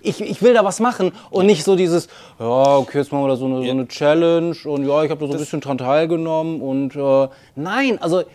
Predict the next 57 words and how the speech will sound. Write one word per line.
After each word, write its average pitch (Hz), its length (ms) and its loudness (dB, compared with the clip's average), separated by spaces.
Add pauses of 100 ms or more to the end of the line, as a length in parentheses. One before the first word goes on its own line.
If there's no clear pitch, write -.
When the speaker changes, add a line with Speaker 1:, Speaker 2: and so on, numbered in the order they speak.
Speaker 1:
ich - 140 -14
will 294 80 6
dann 277 100 2
auch 190 100 -2
das, - 220 -4 (280)
das - 180 -6
geilste 135 340 0
Datenprodukt 113 480 -6
Speaker 2:
Das, 139 140 -10
Speaker 1:
haben. 95 140 -12
Speaker 2:
das 151 180 -8
ist - 220 -16
genau 147 260 -6
das 143 220 -12
Ding. 147 200 -6
Also 110 180 -12
es - 100 -14
darf 139 180 -2
halt 147 140 -8
nicht - 160 -12
damit 135 160 -6
aufhören, 135 320 -8
so, 131 180 -4 (240)
„Ja, 202 220 2
ihr 185 160 -4
habt - 100 -10
jetzt 160 140 -10
das 143 100 -12
schönste 156 300 -6
Dashboard 139 380 -8
gemacht.“ 190 340 -10
Also 120 160 -12
wer, 143 260 -6
wer, 143 240 -8 (140)
wer, 127 180 -8
wer 135 300 -2
entscheidet 156 360 -4
das 220 140 -12
überhaupt? 233 340 -12 (240)
Sondern 156 360 -2
wirklich 202 340 -2
den 151 220 -4
Weg 165 200 -6
zu 156 120 -18
gehen, 143 200 -10
„Okay, - 220 -12
ihr 120 160 -10
müsst 170 320 -8
es - 180 -18
jetzt - 360 -10
auch 113 160 -12
präsentieren.“ 131 500 -10 (400)
Also 101 160 -18 (100)
ihr 339 280 2
müsst 151 280 0
das - 300 -18
Ergebnis 143 720 -10